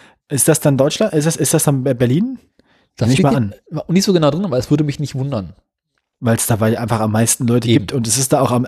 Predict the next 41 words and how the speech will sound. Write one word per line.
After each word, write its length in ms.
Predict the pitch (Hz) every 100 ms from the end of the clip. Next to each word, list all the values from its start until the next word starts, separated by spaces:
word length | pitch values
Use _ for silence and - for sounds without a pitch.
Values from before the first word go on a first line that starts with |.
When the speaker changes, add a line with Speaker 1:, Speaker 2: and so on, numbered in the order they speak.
| 131
Speaker 1:
die 100 | 117
Beförderungsdichte 760 | 123 - - 143 117 131 -
ist 100 | 127
am 140 | 127 113
höchsten, 400 | 123 - 160 202
Speaker 2:
Ja. 80 | - - _ _
Speaker 1:
in 120 | 123
mehrerlei 420 | 117 123 120 117 107
Hinsicht. 480 | 113 120 175 - _ - -
<laughs> 100 | 123 - - -
Jedenfalls 520 | 135 156 151 147 - - - - _
können 160 | 139 131
sich 120 | 131
die, 380 | 127 131 127 135 _ - - _ _ _ -
die, 80 | 117
die, 160 | 117
die 120 | -
Bevölkerung 500 | 120 113 147 127 120
wohnt 260 | 113 151 -
dicht 160 | 156 -
und 40 |
die 60 | 139
Bevölkerung 340 | 131 139 131
ist 260 | 147 - 113
dicht. 240 | 135 - - - - - _
Und, 280 | 147 147 -
ähm, 420 | 147 143 147 151 156
Speaker 2:
Und 160 | 135
breit. 380 | 123 117 160 -
Speaker 1:
da, 100 | - 262 - - _ _
da, 120 | -
da, 140 | - - 185
und 200 | 170 147
breit. 360 | 120 117 139 151 - - _
Und 100 | 135
da 60 | 131 -
breit 340 | 117 131 147
wie 60 | 151
ein 80 | 123
Bus, 260 | 120 -
ne? 140 | 127